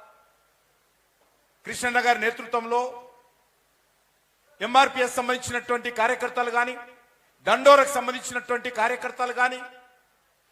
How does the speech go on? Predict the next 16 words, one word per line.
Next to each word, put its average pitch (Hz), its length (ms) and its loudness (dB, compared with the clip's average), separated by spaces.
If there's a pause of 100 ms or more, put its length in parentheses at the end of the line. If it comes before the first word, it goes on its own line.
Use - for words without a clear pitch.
(220)
అలుపెరగని 302 580 2
పోరాటం 262 460 0
చేసినటువంటి 233 640 -10
ఫలితం, 208 360 -12 (960)
అనేక 294 300 4
మంది 285 300 0 (1040)
ప్రాణత్యాగం 302 600 4
చేసినటువంటి 262 640 -4
ఫలితం 226 380 -10 (840)
మనకు 180 160 -10
తెలుసు. 208 240 -12
నా 208 140 -6
కళ్ళ 202 240 -6
ముందే 220 380 -10 (2500)
గాంధీ 226 280 -2
భవన్లో 233 480 -4